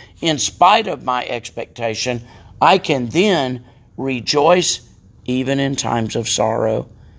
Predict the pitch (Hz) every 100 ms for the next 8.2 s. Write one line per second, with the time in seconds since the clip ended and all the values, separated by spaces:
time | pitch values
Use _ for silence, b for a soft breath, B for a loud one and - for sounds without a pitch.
0 | b - 117 117 98 92 98 95 80 -
1 | - 101 - - _ - - - - -
2 | b b b b b b - 131 147 175
3 | 226 196 139 120 123 - _ _ _ _
4 | _ - 147 - 120 113 - - 101 107
5 | 98 98 98 - 92 82 113 143 - -
6 | - - - - - - b b b b
7 | - 135 139 156 151 123 120 160 170 196
8 | 190 -